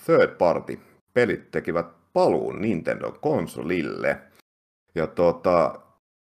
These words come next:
GameCubellehän julkaistiin yli, ö, kuusisataa peliä, mikä oli aika paljon enemmän kuin esim. N kuusi neloselle, ja N kuusi neloselle kävi se, että kun tuli tämä,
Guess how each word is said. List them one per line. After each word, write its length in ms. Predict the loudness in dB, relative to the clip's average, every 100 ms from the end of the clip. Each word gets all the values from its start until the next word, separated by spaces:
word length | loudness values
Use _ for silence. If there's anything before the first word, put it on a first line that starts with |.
| -6
GameCubellehän 760 | 2 2 2 0 4 4 6 4
julkaistiin 880 | 2 0 -4 -2 -2 -2 -4 -10 _ _ -6
yli, 420 | 0 0 0 -6 _ _ _ _ -2
ö, 340 | 2 2 2
kuusisataa 640 | -2 -2 -2 -4 -4 -4
peliä, 500 | -2 2 2 4 2 0 -12
mikä 240 | -4 0
oli 160 | 2 4
aika 460 | 4 2 -2 -8 -20 -20 0
paljon 320 | 4 6 8
enemmän 340 | 6 4 0 0
kuin 180 | -2 0
esim. 180 | -2
N 280 | 0 0 0 -4
kuusi 260 | -8 -4
neloselle, 640 | 2 2 2 0 2 2
ja 240 | 4 4 2
N 80 | 0
kuusi 240 | -6 0
neloselle 460 | 0 4 6 6 6
kävi 260 | 2 2
se, 240 | 2 2 2
että 280 | -2 -4 -4 -18 -20 _ _ _ _ _ _ _ 4
kun 300 | 6 6 8
tuli 260 | 8 8
tämä, 460 | 8 6 8 6